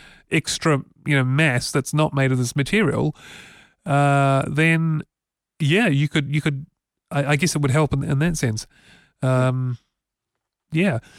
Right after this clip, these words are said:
So it's kinda cool. It's very strong, which is, I think, one of the breakthroughs in making such materials, because people have come up with these sorts of, uh, sort of matrix composite materials before, but never as strong as,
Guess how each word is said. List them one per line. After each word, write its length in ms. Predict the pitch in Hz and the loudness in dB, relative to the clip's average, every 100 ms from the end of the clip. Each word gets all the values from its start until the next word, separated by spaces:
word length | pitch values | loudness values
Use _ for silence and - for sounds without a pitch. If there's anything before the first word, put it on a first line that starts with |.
| - - | -20 -6
So 100 | 240 | -2
it's 100 | 247 | 0
kinda 220 | 320 311 | 2 0
cool. 280 | - 208 233 | 2 2 2
It's 180 | 208 - | 0 0
very 260 | 185 233 | 0 2
strong, 720 | 190 - - 196 208 208 156 165 | 0 -2 -4 0 4 4 2 2
which 220 | 170 - | 0 2
is, 220 | 175 143 | 0 0
I 100 | 156 | 0
think, 260 | 151 185 160 | 0 0 -2
one 220 | 156 170 | -2 0
of 60 | 160 | 2
the 300 | 156 151 135 - _ _ | 2 2 0 -4 _ _
breakthroughs 680 | 156 175 - 147 131 120 - - | 0 0 0 0 0 -2 -6 -4
in 160 | 143 131 | -2 2
making 320 | 151 - 175 | 0 0 -2
such 280 | 139 135 - | 0 -2 -2
materials, 440 | 131 127 110 123 | -2 0 0 -2
because 380 | - 143 143 - | -2 -2 -2 -2
people 380 | - 180 - 135 | -2 -2 0 0
have 300 | 156 170 - | 0 0 0
come 200 | 165 143 | 0 0
up 180 | 135 139 | 0 -2
with 100 | 123 - | -4 -2
these 180 | 135 123 | -2 -2
sorts 480 | - 151 - - | -2 -2 -2 -4
of, 320 | 139 120 117 - _ _ _ _ _ _ _ | -2 -2 -4 -10 _ _ _ _ _ _ _
uh, 160 | 151 123 | -4 -2
sort 180 | - 135 | 0 -2
of 160 | 117 - | -2 -6
matrix 580 | 127 131 - - - - - | -4 -4 -2 -6 -6 -8 -6
composite 420 | - 143 131 131 | -4 -2 0 -2
materials 560 | 123 123 156 156 135 117 | -2 -2 0 0 0 -2
before, 680 | - 123 - 262 143 110 113 _ _ _ _ _ - | -4 -4 -2 0 0 -2 -6 _ _ _ _ _ -4
but 160 | 151 | 0
never 240 | 151 180 165 | 0 0 0
as 80 | 135 | 0
strong 400 | - 165 156 147 | -2 0 2 2
as, 380 | 135 120 - | 0 -2 -6